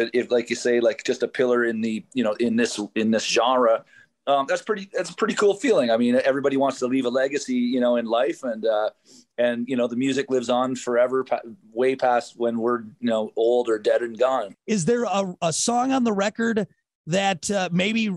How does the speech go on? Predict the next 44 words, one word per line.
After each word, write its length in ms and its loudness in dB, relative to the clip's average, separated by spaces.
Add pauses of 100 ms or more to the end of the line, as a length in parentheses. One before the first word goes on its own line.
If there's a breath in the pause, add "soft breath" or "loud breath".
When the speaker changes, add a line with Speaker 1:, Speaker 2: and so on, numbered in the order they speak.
Speaker 2:
you're 340 2
a 100 2
big 440 -4
fan 340 0
of? 240 0
Uh, 240 0
maybe 220 -2
like, 240 -2
"Oh, 220 0
I 80 0
really 340 0
like," 240 -2
if, 100 -4 (220 loud breath)
if 100 0
someone 300 2
were 20 0
to 60 2
ask 240 -2
you, 80 0
"Hey, 140 0
Neil, 340 0
ma-, 140 -2 (260)
play 160 0
me 80 0
one 260 0
song," 380 0
what, 160 -4
what, 200 -2
do 80 0
you 140 2
have 220 0
one 240 0
that, 240 -2
that 160 0
maybe 180 -2
stands 400 -2
out 180 0
to 100 -4
you 100 -2
that 200 -2
you 80 -2
really 360 0
connect 400 -2
with? 260 -4